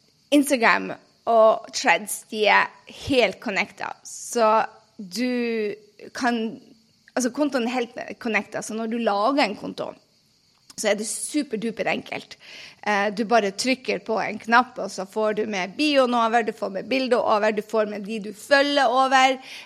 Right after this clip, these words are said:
og det kan andre også gjøre, så det er derfor lurt å komme i begynnelsen, fordi at hvis du allerede er der, så kan de trykke, «Ja, jeg følger Gry fra før på,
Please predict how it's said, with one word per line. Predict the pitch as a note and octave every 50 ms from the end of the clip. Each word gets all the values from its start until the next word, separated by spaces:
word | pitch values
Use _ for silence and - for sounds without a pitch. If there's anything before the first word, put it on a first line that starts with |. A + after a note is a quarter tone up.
| - - -
og | A3 G#3
det | A#3 A#3
kan | - C4 A3+ - - -
andre | A#3 A#3 A3 G#3+ -
også | - - A3 A3 G3+
gjøre, | G#3+ A#3 C4 D4+ D4+
så | - G#3
det | G3
er | G3+ G#3
derfor | G#3+ G#3+ A#3+ A3+ A3
lurt | G#3+ A3 A3 A3+ G#3
å |
komme | - A3+ G3+ G#3 G#3 A3
i |
begynnelsen, | F#3+ - A3 G3 A#3 B3+ C4+ D4 - - D4 -
fordi | - G#3+ G3+ G#3
at | G3 G#3 G#3 - - - - - - - -
hvis | G3+ G#3 G3+ G#3+ C4 B3 - - - A3+
du | B3 A3+ G#3
allerede | G#3+ G3+ G3+ G3+ F#3+ G3 A3 - - -
er | - G#3 D3 - G#3+
der, | B3 C#4+ D#4+
så | C4+ C4 -
kan | A#3 A3 F#3+
de | G3+
trykke, | G#3 - - B3 B3 A#3+ A#3+ - C4+ G#3+ G#3 G3+
«Ja, | A#3 B3+ C4 B3+ B3+ B3
jeg | A#3 G#3 A3+
følger | - B3 B3 B3 A#3+ A#3 A3+ A3
Gry | G3 G#3+ A3 A3+ A3
fra | A3 - G#3 G3+ G3
før | G3+ - - - C4+ C#4 D4 D#4 D#4+ - -
på, | - G#3 F#3